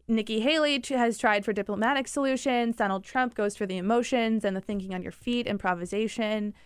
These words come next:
Tillerson tries to calm everyone down. Mattis comes out and is like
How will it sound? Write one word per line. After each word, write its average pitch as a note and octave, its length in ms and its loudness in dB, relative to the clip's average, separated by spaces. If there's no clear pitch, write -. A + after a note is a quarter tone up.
Tillerson C4 560 2
tries G3+ 240 0
to - 80 -12
calm G3+ 260 0
everyone F#3+ 400 0
down. F#3+ 400 0
Mattis F#3 340 -2
comes F#3 240 -4
out F3 240 2
and E3 160 -2
is E3 140 -10
like - 220 -10